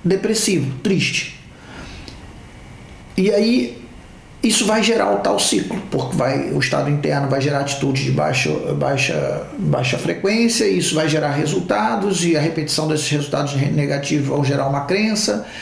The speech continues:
e essa crença vão produzir outros resultados negativos, e você vai continuar nessa tristeza,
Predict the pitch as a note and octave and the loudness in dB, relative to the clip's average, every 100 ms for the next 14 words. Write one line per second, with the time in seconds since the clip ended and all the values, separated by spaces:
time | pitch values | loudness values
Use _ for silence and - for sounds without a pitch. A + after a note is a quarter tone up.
0 | - - D#3 E3+ E3 D#3+ D#3 E3 D#3 D#3+ | -10 -2 2 2 0 -2 -2 0 0 -2
1 | D3+ C#3+ F3 D3+ - F#3+ E3 D3+ F3 D#3+ | -2 0 2 2 2 2 2 2 2 4
2 | F3+ E3+ E3 C3+ D3+ D3 - D3+ D3+ E3 | 4 2 0 0 0 -2 -2 -2 -2 -2
3 | G3 F#3+ - A3 - F3 D#3+ D#3+ - D#3+ | -2 -2 0 2 2 2 0 0 0 0
4 | D#3+ D#3+ D#3 E3 D#3+ E3 E3 E3 - F3+ | 0 -2 -2 0 0 0 0 -2 0 0
5 | - F3+ E3 E3 G#3+ | 0 2 2 0 -4